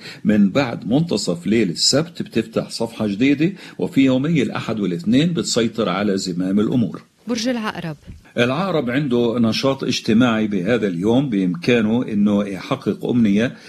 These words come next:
Speaker 1: بمساعدة صديق وفي، بإمكانه يشارك مع الأصدقاء بشي حفلة أو مناسبة سعيدة. الأصدقاء ما بيتخلوا عنه في هذا اليوم.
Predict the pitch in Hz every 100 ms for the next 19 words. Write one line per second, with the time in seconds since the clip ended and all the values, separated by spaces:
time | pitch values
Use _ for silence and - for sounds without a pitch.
0 | - - 127 123 101 - 110 95 95 -
1 | 98 92 110 101 90 104 107 139 170 -
2 | - - - 107 95 120 110 95 - 107
3 | 113 156 - 123 117 113 98 98 92 107
4 | 113 98 87 101 85 131 - 117 117 143
5 | 135 98 95 110 - 90 85 - 82 107
6 | 113 147 170 - - - - 117 127 113
7 | 120 123 151 151 143 123 143 131 - -
8 | 120 107 101 107 101 101 - 90 85 113
9 | 98 85 - -